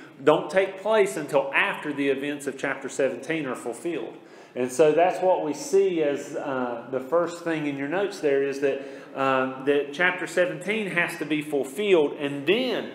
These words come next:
chapter eighteen will occur. Uh, John is very clear about that. He says, "After this." I mean, there's,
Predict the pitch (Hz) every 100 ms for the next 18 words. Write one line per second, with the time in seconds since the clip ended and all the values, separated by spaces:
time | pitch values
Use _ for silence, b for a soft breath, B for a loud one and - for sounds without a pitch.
0 | - - 175 175 170 160 165 190 123 -
1 | 131 131 120 131 131 123 123 113 95 -
2 | - B B B - 107 110 101 135 147
3 | 135 117 135 135 131 139 143 135 135 135
4 | 135 131 117 113 120 131 - 120 120 -
5 | - 104 104 104 113 113